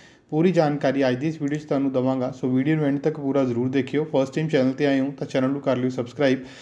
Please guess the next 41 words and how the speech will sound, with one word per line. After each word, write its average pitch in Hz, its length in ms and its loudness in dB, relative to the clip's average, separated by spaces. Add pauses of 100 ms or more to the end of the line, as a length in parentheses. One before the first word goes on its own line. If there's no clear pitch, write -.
(160)
ਤੇ 147 80 -2
ਨਾਲ 131 240 4
ਦੇ 135 60 -4
ਨਾਲ 143 140 0
ਬੈਲ 131 240 0
ਆਈਕਨ 131 280 0
ਵੀ 123 120 -2
ਦਬਾ 131 200 2
ਲਿਓ, 147 120 0
ਤਾਂ 139 140 0
ਕਿ 131 160 -6
ਹਰ 135 160 0
ਇੱਕ 165 140 -4
ਰਿਕਰੂਟਮੈਂਟ 143 460 -2
ਅਪਡੇਟ 139 280 0
ਤੁਹਾਨੂੰ 127 260 2
ਤੁਹਾਡੇ 127 200 0
ਮੋਬਾਈਲ 123 300 0
ਦੇ 139 80 -2
ਵਿੱਚ 139 160 -2
ਮਿਲਦਾ 123 260 0
ਰਹੇ 131 200 0
ਤੇ 143 160 -6
ਸਮਾਂ 131 320 0
ਰਹਿੰਦੇ 127 200 0
ਤੁਸੀਂ 127 260 -2
ਇਹਦੇ 123 120 0
ਲਈ 131 100 2
ਅਪਲਾਈ 123 240 -2 (100)
ਕਰ 110 140 0
ਪਾਓ। 107 300 -4 (420)
ਵੈਕੈਂਸੀਜ਼ 127 460 0
ਦੀ 156 140 2
ਗੱਲ 156 140 4
ਕਰੀਏ 151 300 0
ਤਾਂ 151 180 -2
ਹੋਰ 131 160 2
ਬਹੁਤ 123 320 0
ਸਾਰੀਆਂ 151 240 2
ਵੈਕੈਂਸੀਜ਼ 135 460 -2
ਨੇ, 127 140 -4